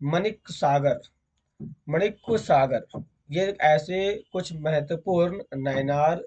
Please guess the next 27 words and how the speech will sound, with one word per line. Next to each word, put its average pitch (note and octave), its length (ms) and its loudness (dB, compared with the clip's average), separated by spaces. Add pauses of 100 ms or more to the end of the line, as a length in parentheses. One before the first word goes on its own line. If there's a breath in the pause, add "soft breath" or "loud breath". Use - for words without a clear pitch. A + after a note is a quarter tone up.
लोग C3+ 320 -6
हुआ B2 160 -4
करते A#2 340 -8
थे। F3+ 280 -2 (880)
उनके G3 320 6
गीत G3+ 280 -2
के A3 200 2
दो F#3+ 240 0
संकलन C#3+ 500 -2
थे, A#2+ 100 -12 (120)
मतलब E3 140 -2
कि F#3+ 120 -6
उन्होंने E3+ 400 -2
जो D#3 180 -6
भी F3+ 140 -4
गीतें F3 360 -4
गाई D#3+ 200 4
थी, E3 380 -6
उनका D#3+ 440 2
पूरा F3 520 2
जो F#3 220 -2
इकट्ठा D3+ 500 -2
संग्रह D#3+ 440 2
था, D#3 400 2
वो D#3+ 100 2
दो D#3 240 2
था। - 200 -14